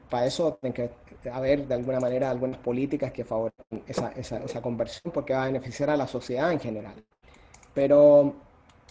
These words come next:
eh, el tema, eh, fundamental, en mi opinión, es que hay una barrera cultural. Es decir, todos tenemos, todos fuimos formados de una u otra manera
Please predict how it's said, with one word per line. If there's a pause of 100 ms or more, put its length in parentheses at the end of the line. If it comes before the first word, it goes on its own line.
(560)
eh,
el
tema,
eh,
fundamental,
en
mi
opinión,
es
que
hay
una
barrera
cultural. (240)
Es
decir,
todos
tenemos,
todos
fuimos
formados
de
una
u
otra
manera